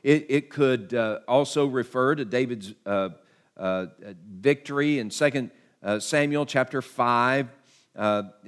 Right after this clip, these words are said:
the psalm speaks, uh, about God as the judge who brings victory to His people, and that victory comes because He is known by His people.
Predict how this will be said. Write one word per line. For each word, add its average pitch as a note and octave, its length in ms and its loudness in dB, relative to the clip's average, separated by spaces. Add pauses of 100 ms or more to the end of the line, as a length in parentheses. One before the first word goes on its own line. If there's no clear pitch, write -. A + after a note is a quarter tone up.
(200)
the B2+ 100 -2
psalm C#3+ 960 2
speaks, - 760 -2 (340)
uh, G#2+ 380 -2 (160)
about A#2+ 480 0
God B2+ 340 4
as C#3+ 180 -6
the D#3 140 -4
judge A#2+ 640 0
who B2+ 140 -6
brings G#2+ 400 -10
victory B2+ 400 -4
to B2 160 -12
His A#2+ 200 -6
people, A2 520 -10
and G#2+ 100 -8
that A2 200 -6
victory A2 360 -10
comes G#2 380 -10
because F#2+ 500 -8
He G2 120 -12
is E2+ 140 -14
known G2 380 -10
by D#2 220 -10
His D2+ 120 -18
people. D2 420 -20